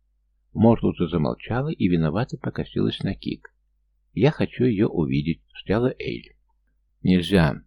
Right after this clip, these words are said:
Нам нужно доставить тебя вовремя. Если мы опоздаем хотя бы на минуту, то повелительница с нас три шкуры сдерёт», занервничала Кик. «Как всё строго», не унималась Эйль. «Слушайте, раз уж здесь так плохо, то почему же вы ей прислуживаете?»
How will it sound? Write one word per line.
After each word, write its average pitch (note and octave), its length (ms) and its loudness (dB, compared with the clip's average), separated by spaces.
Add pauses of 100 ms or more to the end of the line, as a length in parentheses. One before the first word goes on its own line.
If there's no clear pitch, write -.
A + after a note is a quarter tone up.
(160)
Нам G2 200 2
нужно G2+ 260 0
доставить G2 460 -2
тебя G2 240 0
вовремя. F2 480 -2
Если - 260 -2
мы G2+ 100 2
опоздаем A#2 440 0
хотя G2 320 -2
бы E2+ 140 2
на C#2+ 100 2
минуту, D2+ 500 0
то - 120 -2
повелительница F#2+ 720 -2
с - 80 -20
нас F#2+ 180 -4
три A#2+ 160 0
шкуры A2+ 380 2
сдерёт», G2+ 400 2
занервничала F2+ 720 0
Кик. - 300 -10 (680)
«Как D2 200 -10
всё - 180 -2
строго», - 520 -4
не D2+ 120 -2
унималась C2 460 -4
Эйль. A#1+ 320 -8 (240)
«Слушайте, - 380 -2
раз - 220 -4
уж - 220 -10
здесь G2 300 -2
так - 200 -4
плохо, D#3+ 360 -2
то F2+ 120 -4
почему D3+ 360 -2
же C3 100 -4
вы B2+ 140 -4
ей B2 100 -6
прислуживаете?» - 960 -6